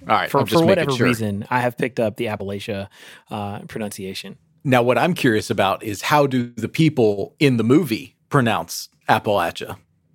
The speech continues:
Speaker 2: I don't know how they said it. Uh, we'll say it in the movie, but I can tell you that in the audiobook, I'm pretty sure that J D Vance, who not only, it's his memoir, but he also read the book for the audio version, he says Appalachia.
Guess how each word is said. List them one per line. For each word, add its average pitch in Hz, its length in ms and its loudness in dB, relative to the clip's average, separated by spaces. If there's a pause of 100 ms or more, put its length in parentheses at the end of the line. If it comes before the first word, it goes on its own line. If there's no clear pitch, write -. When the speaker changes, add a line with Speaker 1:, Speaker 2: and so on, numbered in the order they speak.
(400)
Speaker 2:
I 175 80 2
don't 277 100 0
know 254 80 2
how 185 140 0
they 147 220 -2
said 143 240 -2
it. 123 200 -4 (140)
Uh, 117 300 0
we'll 131 100 0
say 135 160 -2
it 120 80 0
in 110 80 -2
the 110 60 -4
movie, 135 320 -2
but 117 120 -2
I 120 60 -2
can 160 240 -4
tell 135 180 0
you 120 140 0
that 113 160 0
in 113 80 -2
the 113 120 -2
audiobook, 117 520 0
I'm 117 120 -4
pretty 202 300 -4
sure 123 520 -2
that 117 400 -2
J 123 140 -2
D 117 100 -4
Vance, 117 320 -4
who 123 280 -2
not 127 140 -4
only, 110 240 -6 (200)
it's 127 160 -4
his 123 180 -2
memoir, 113 340 -2
but 110 100 -2
he 117 100 0
also 110 440 -4 (140)
read 113 420 -2 (100)
the 120 160 -4
book 104 220 -4
for 113 200 -4
the 107 200 -8
audio 117 300 -2
version, 104 400 -8
he 117 180 -10
says 104 300 -8
Appalachia. 95 500 -14